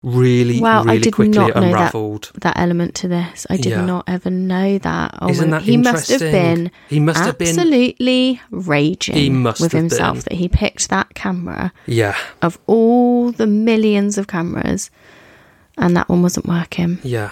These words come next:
Speaker 1: so, um, really super interesting element to this case. And like I say, uh, we probably wouldn't be covering this or having this conversation or even, yeah, discussing it in any great length if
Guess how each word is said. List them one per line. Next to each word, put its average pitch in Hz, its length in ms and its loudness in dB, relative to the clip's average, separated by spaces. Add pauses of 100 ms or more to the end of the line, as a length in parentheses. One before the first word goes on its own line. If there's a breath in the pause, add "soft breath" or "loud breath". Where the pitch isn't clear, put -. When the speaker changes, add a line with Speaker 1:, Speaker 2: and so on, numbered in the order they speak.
(120)
Speaker 1:
so, 110 640 -6
um, 110 340 -4
really 135 600 0
super - 460 -2
interesting 113 800 -6 (100)
element 110 400 -4
to - 100 -12
this 113 200 -10
case. 107 480 -8 (420 loud breath)
And 117 100 0
like 113 220 0
I 110 40 -6
say, 117 560 -4 (120)
uh, 110 480 -4
we 123 220 -4
probably 120 360 -2
wouldn't 117 380 0
be 113 480 -4
covering 110 520 -4
this 147 360 -4
or 113 180 -4
having 110 220 -4
this 113 140 -8
conversation 117 880 -4 (400 loud breath)
or 117 160 2
even, 110 640 -2 (360)
yeah, 120 360 -2
discussing 117 480 -4
it - 260 -4
in 117 240 -2
any 120 160 2
great 117 300 -6
length 117 420 -4
if 113 380 -4